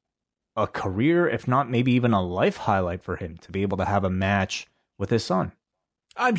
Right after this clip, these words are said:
Speaker 2: I'm sure, like, it was something, you know, very important to both of them to be able to do this. I, I, like, honestly, I think if you had built this up, like,
Speaker 1: Mm-hmm.
Speaker 2: we, there wasn't, like, any,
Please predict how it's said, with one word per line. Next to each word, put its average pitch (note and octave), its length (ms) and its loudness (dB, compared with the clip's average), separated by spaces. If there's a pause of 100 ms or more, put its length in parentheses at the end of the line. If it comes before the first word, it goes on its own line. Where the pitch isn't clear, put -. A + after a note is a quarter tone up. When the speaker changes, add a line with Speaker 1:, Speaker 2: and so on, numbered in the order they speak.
(100)
Speaker 2:
I'm G3+ 140 2
sure, C#3 380 4
like, A#2+ 320 0
it B2 100 -2
was A2+ 160 -4
something, A#2+ 840 -2
you A2 80 -10
know, G#2 140 -6
very A2 600 0
important A2+ 560 0
to B2 400 4
both G3 240 2
of A#2 100 -2
them F#2+ 260 0
to G2 300 -4
be G2+ 140 -2
able A2+ 180 0
to G#2+ 120 -10
do A2 240 0
this. F#2 340 -4 (560)
I, D3 140 -4
I, D#3+ 180 -2 (300)
like, E3+ 140 -4
honestly, G#3 380 -2
I A#2 140 -2
think A3 240 0
if C3+ 100 -2
you G3+ 120 -2
had C#3+ 160 -2
built F#3+ 200 0
this C#3+ 160 -2
up, E3 280 2
like, D3 260 0 (100)
Speaker 1:
Mm-hmm. G#2+ 340 0 (240)
Speaker 2:
we, A3+ 260 -4 (260)
there G3+ 180 2
wasn't, G#3+ 460 2
like, D#3 260 0
any, E3 600 2